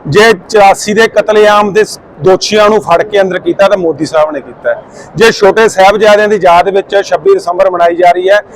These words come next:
ਤਾਂ ਮੋਦੀ ਸਾਹਿਬ ਮਨਾ ਰਹੇ ਆ। ਜੇ ਕਰਤਾਰਪੁਰ ਸਾਹਿਬ ਦਾ ਲਾਂਘਾ ਖੋਲ੍ਹਿਆ ਤਾਂ ਮੋਦੀ ਸਾਹਿਬ ਨੇ ਖੋਲ੍ਹਿਆ। ਜੇ ਸ੍ਰੀ ਗੁਰੂ ਤੇਗ ਬਹਾਦਰ ਜੀ ਦਾ ਦਿਨ ਲਾਲ ਕਿਲ੍ਹੇ ਵਿੱਚ ਮੋਦੀ ਸਾਹਿਬ ਮਨਾ ਸਕਦੇ ਆ, ਇਸ ਤੋਂ ਵਧੀਆ ਗੱਲ ਹੋਰ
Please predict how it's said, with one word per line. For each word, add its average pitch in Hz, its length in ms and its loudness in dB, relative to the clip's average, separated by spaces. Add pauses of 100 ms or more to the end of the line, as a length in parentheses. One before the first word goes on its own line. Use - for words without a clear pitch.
(200)
ਤਾਂ 202 120 2
ਮੋਦੀ 165 300 -2
ਸਾਹਿਬ 156 260 0
ਮਨਾ 123 260 -4
ਰਹੇ 120 200 -6
ਆ। 120 40 -10 (420)
ਜੇ 233 120 2
ਕਰਤਾਰਪੁਰ 220 640 2
ਸਾਹਿਬ 202 280 0
ਦਾ 220 100 2
ਲਾਂਘਾ 208 340 2
ਖੋਲ੍ਹਿਆ 202 400 2
ਤਾਂ 233 180 0
ਮੋਦੀ 180 320 -2
ਸਾਹਿਬ 170 240 0
ਨੇ 175 80 -6
ਖੋਲ੍ਹਿਆ। 160 380 -4 (400)
ਜੇ 226 280 2 (120)
ਸ੍ਰੀ 220 300 0
ਗੁਰੂ 233 200 2
ਤੇਗ 220 260 0
ਬਹਾਦਰ 196 440 2
ਜੀ 202 140 -4
ਦਾ 226 140 2
ਦਿਨ 247 280 2 (840)
ਲਾਲ 196 380 4
ਕਿਲ੍ਹੇ 262 240 4
ਵਿੱਚ 254 200 2
ਮੋਦੀ 226 260 0
ਸਾਹਿਬ 214 240 0
ਮਨਾ 190 220 2
ਸਕਦੇ 185 380 -2
ਆ, 214 40 0
ਇਸ 190 80 -4
ਤੋਂ 220 140 -6
ਵਧੀਆ 196 260 -2
ਗੱਲ 180 180 0
ਹੋਰ 156 260 -6